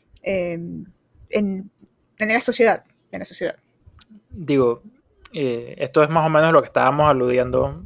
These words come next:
Speaker 2: eh, más temprano con el hecho de que vas y te haces el test y el test te dice, "Eres esto", y tú dices, "Ah, perfecto, ya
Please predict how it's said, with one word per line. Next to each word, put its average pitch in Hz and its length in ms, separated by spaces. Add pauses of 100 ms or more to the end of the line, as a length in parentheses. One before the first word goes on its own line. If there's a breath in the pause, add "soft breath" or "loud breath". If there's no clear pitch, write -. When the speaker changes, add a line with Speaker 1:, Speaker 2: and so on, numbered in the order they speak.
(160)
Speaker 2:
eh, 143 160
más 135 240
temprano 143 480
con 131 180
el 120 120
hecho 127 200
de 131 140
que 127 100
vas 143 240
y 156 80
te 139 100
haces 147 280
el 123 120
test 143 360
y 135 60
el 120 80
test 131 200
te 143 120
dice, 143 320
"Eres 143 180
esto", 175 240
y 156 80
tú 151 160
dices, 143 340
"Ah, 147 160
perfecto, 127 440
ya 139 420